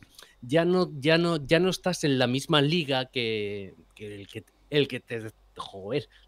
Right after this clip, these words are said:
te está viendo, pues ya es la sensación como, co-, como de tele. ¿Por qué la tele ha,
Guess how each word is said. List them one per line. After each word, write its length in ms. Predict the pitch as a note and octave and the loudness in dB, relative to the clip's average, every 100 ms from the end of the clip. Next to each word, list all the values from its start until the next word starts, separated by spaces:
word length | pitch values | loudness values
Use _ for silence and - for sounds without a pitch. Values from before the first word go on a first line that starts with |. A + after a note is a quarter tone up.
| - | -8
te 80 | |
está 180 | A#2 E3 | 0 4
viendo, 480 | D#3+ F3 F3 F3 A3 _ - - - - _ _ _ _ | 4 4 2 -2 -6 _ -20 -20 -20 -20 _ _ _ _
pues 180 | - D#3+ | -2 2
ya 100 | E3 | 4
es 60 | G#3 | 4
la 160 | G#3 | 2
sensación 460 | F#3 G3 F3+ F#3+ G3 | 2 2 2 0 -2
como, 320 | F#3 D#3+ C#3 | 0 2 2
co-, 260 | - D#3+ - | 2 -2 0
como 220 | C#3 B2 | -2 -2
de 100 | G#2+ | -2
tele. 380 | G#2+ G#2+ F2+ - _ _ _ _ - _ | -4 -6 -8 -18 _ _ _ _ -20 _
¿Por 180 | C#3 C3+ | -4 -2
qué 100 | F3 | 0
la 200 | F3 D3+ | 2 2
tele 300 | E3 C#3+ A2+ | 2 0 0
ha, 320 | A2+ A2+ A2 | -2 -4 -6